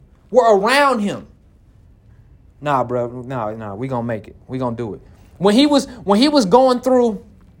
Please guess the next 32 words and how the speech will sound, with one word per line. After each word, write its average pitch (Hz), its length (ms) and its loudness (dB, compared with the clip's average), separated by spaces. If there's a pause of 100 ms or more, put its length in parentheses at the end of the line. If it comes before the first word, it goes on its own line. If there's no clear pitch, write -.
(480)
and, 196 200 2
um, 147 500 2 (440)
rhyming 202 520 2
for 190 160 -2
people 170 500 -2
and, 151 160 -6
and, 156 320 -6
and, 160 200 -4
and, 156 400 -10
uh, 151 260 0 (260)
'cause 180 160 -2
he 247 100 -2
didn't 226 220 0
want, 185 220 -6
he, 196 280 -12 (220)
we 214 120 0
gonna 190 120 6
get 151 120 -4
to 143 80 -2
that 117 120 2
later. 98 220 -6
Never 123 180 -4
mind. 104 160 -6
I, 135 260 -2
I - 20 -2
don't 135 200 0
even 127 120 -4
wanna 123 140 -4
give 117 180 -6
it 113 60 -6
up 101 160 -6
yet. 98 140 -10